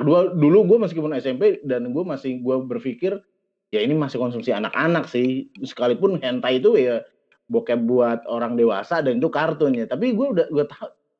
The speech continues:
ini kenapa sampai ke sana gitu. Jadi, tapi satu sisi gua sih terpengaruh sih.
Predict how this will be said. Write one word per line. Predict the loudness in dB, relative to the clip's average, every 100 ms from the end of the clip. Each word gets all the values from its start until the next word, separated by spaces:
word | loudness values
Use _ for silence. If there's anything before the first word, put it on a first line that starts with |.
| -4
ini | -2
kenapa | 0 0 2 0 0
sampai | -6 -6
ke | -8
sana | -6 -2 0 2
gitu. | 2 2 0
Jadi, | 0 -4
tapi | -4 -6 -4 -6
satu | -6 -8 -8
sisi | -6 -8 -10 _ _ _ _
gua | 0 2
sih | 2 -2
terpengaruh | -4 -4 -4 0 0 -2
sih. | -4 -8